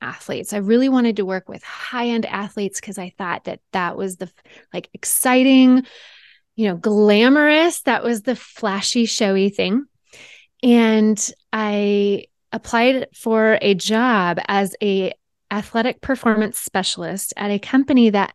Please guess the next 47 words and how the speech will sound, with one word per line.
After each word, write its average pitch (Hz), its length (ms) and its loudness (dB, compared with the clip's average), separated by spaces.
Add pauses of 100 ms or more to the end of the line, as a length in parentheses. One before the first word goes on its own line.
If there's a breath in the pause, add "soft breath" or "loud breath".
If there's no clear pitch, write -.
at 330 240 -4
the 440 80 0
time 370 640 -2
they 254 120 2
hired 262 380 0
me 262 220 4
for 233 280 -4
that 226 200 -4
role, 220 160 -6
but 214 100 -4
they 190 120 -4
didn't 190 180 -6
have 208 180 -6
an 196 80 -2
opening 175 340 -6
yet. - 380 -12 (400 loud breath)
So - 180 -2
they're 240 120 4
like, 240 240 0
"We 269 100 4
want 285 400 0
you 320 140 -2
on 233 200 0
our 240 140 0
staff, 202 640 -4 (300 soft breath)
but - 160 -2
we're 220 120 4
gonna 247 160 4
have 240 180 2
to 240 100 -4
stick 208 320 -4
you 202 100 2
in 196 80 4
the 190 80 2
physical 180 380 -8
therapy 175 420 -12
side - 260 -10
of - 120 -14
things." - 480 -14 (500 loud breath)
And 208 160 -2
for 208 140 0
me, 233 360 6
that 233 240 -2
felt - 240 -6
low 180 200 -4
and 180 180 -6
slow. - 440 -10